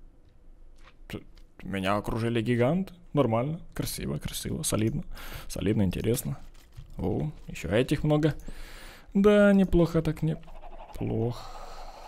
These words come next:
Эм, так, так, активируем, активируем. Э, Lucky Chicken, отойди, Lucky Chicken. Так, о,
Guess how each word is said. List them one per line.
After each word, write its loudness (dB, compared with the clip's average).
Эм, 0
так, 4
так, 0
активируем, 0
активируем. -2
Э, 2
Lucky 4
Chicken, 2
отойди, 4
Lucky -2
Chicken. 2
Так, -4
о, 0